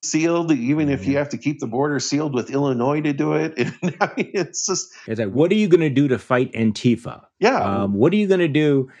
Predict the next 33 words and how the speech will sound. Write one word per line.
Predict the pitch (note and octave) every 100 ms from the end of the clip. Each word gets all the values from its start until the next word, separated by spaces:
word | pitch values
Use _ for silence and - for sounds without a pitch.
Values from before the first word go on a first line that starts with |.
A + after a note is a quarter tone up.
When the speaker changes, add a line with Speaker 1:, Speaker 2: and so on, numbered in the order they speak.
| - -
Speaker 2:
Look, | F#3 -
uh, | D3 D#3+
people | A#3 C4
shouldn't | E3 E3 B2+
misunderstand | B2+ B2+ B2+ A2 G2+ - A2+
when | G#2+
we're | G2+
talking | G2 G2+ G#2+
about | F2+ F#2 -
some | - A#2+ G#2
of |
the | F#2+
Wisconsin | F#2+ G#2+ G2 F#2+
politics. | F2+ G#2 F#2 F#2+
I | A2+
mean, | G#2+ A2+
you | A#2+
know, | A2+ - -
all | - D#3 F3+
of | C#3+
these | G#2 G2
guys | G2 F2+ F#2
have | F#2 G2
gone | G2 G2 F#2
right. | F2+ F2
So, | -
for | A#2 B2
example, | G#2+ B2+ A2+ G#2+ - _ -
you | A2+
know, | A#2 -
please | F#3+ E3 A#2 G2+
do | A#2 E3+
not | D3+ A#2 G#2+